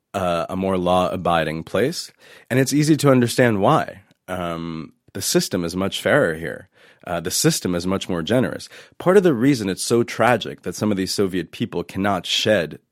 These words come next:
these terrible habits that were formed over decades of life in the Soviet Union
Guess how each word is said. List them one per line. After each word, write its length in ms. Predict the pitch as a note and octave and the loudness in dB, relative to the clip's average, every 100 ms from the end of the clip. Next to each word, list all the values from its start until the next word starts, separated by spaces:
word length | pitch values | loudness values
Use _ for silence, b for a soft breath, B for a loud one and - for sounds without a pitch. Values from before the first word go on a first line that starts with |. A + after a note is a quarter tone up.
| _ _ | _ _
these 400 | F2 E2+ E2+ - - - | -10 -8 -6 -10 -14 -14
terrible 380 | - G2 F2+ E2 | -2 -2 -2 -4
habits 420 | F#2+ A#2 D#2+ D2 | -2 -2 -2 -6
that 140 | F#2 E2 | -6 -6
were 100 | E2+ | -8
formed 460 | - F#2+ F2 E2+ - | -8 -6 -4 -6 -6
over 340 | F2+ E2 D#2 _ - | -8 -6 -10 _ -14
decades 400 | F2 F#2+ F#2 D#2+ | -4 -2 -2 -6
of 120 | E2 E2+ | -6 -6
life 180 | E2 | -6
in 60 | D#2+ | -8
the 60 | D#2 | -10
Soviet 320 | F#2+ E2 D2 | -8 -6 0
Union 340 | D3+ G2 E2 | 0 0 -2